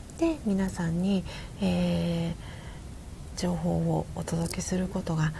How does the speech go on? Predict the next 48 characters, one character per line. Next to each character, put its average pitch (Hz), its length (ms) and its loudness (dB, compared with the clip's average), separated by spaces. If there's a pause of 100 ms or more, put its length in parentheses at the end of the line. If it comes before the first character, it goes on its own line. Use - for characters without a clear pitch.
(220)
あ 175 80 2
の、 170 260 4
で 165 120 2
き - 120 0
る 175 120 2
時 165 160 -2
間 170 200 0
だ 202 120 2
な 269 200 -2
っ - 40 -4
て - 180 0
思 185 200 2
っ 180 40 0
て - 140 -4
い 175 80 -2
ま 170 140 -2
す 175 180 -4
し、 220 280 0 (360)
も 190 180 6
う - 20 4
毎 196 300 4
朝 170 260 2
の、 156 200 2 (280)
え 175 220 6
ー、 165 60 4
日 180 120 6 (120)
課 208 140 4
の、 202 280 4 (100)
え 180 200 6
ー、 180 40 6
よ 196 160 8
う 185 40 4
に、 165 200 4 (380)
え 170 160 4
ー、 165 60 4
な 185 120 6
っ - 140 0
て 180 60 4
い 165 160 4
ま 165 100 4
す。 - 1120 4
で、 220 60 8
え 196 800 6
ー、 - 100 2
お 208 40 4
そ 247 160 2
ら 226 80 4
く 202 60 6